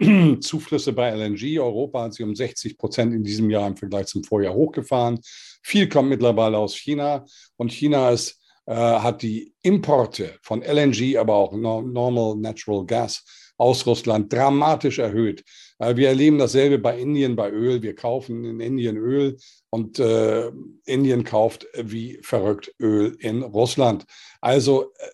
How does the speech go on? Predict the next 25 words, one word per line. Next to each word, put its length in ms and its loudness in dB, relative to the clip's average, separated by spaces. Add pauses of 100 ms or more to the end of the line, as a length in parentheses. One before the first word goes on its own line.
(320)
was 220 2
wir 80 6
hier 160 4
machen, 400 2
ist 240 -4
im 140 -4
Grunde 260 2
genommen 220 0
eine 420 -4 (420)
plakative 720 2
Politik. 840 -4 (400)
Wenn 280 4
wir 200 4
dann 240 4
die 100 -2
Mechanismen, 880 -2
die 140 -8
hinter 320 -2
der 260 -4
aktuellen 400 -4
Versorgung 460 -4
stehen, 380 -4
uns 240 -10
genau 320 2
anschauen, 640 -4